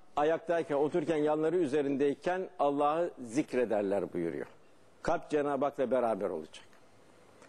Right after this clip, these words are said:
Tefekkür ufku açılacak. Yerin ve göğün yaratılışını tefekkür ederler buyuruluyor. "Ya Rabbi sen bunu boşuna yaratmadın." der. Bu yeryüzü de boşuna değil. Semalar da boşuna değil. Bu alem de boşuna değil. "Ya Rabbi sen subhansın." der. "Seni tenzih ederiz." derler. Bir azamet sahibisin.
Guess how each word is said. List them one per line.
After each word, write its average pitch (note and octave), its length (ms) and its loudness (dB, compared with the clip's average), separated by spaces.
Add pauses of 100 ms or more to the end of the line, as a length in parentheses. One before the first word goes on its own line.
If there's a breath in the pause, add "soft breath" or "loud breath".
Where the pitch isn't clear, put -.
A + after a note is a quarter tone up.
Tefekkür D#3 420 0
ufku D#3 300 -2
açılacak. C3+ 560 0 (640 loud breath)
Yerin D#3+ 280 4
ve D#3 100 2
göğün D#3 320 0
yaratılışını C#3+ 540 0
tefekkür C#3 460 -2
ederler A2+ 480 0
buyuruluyor. C#2+ 400 -6 (880)
"Ya D3+ 240 2
Rabbi D#3 260 0
sen D#3 240 -2
bunu D#3 180 0
boşuna D#3 300 0
yaratmadın." D3 580 -2
der. A2 120 0
Bu C3 60 2
yeryüzü D3+ 360 0
de D#3+ 80 0
boşuna E3 320 -2
değil. F#3+ 160 0 (500 loud breath)
Semalar D#3+ 600 0
da D3 100 -2
boşuna D3 260 0
değil. F3 120 0
Bu F3 100 0
alem E3 360 0
de C#3 100 0
boşuna A#2+ 360 -2
değil. E3+ 160 -4 (800 loud breath)
"Ya D#3 200 2
Rabbi F3 200 -2
sen F3+ 180 -4
subhansın." E3+ 600 -2
der. C3 120 2
"Seni E3 200 -2
tenzih F3 440 0
ederiz." B2+ 340 -2
derler. G#2+ 340 0
Bir - 120 -2
azamet F3+ 320 0
sahibisin. A#2 560 -4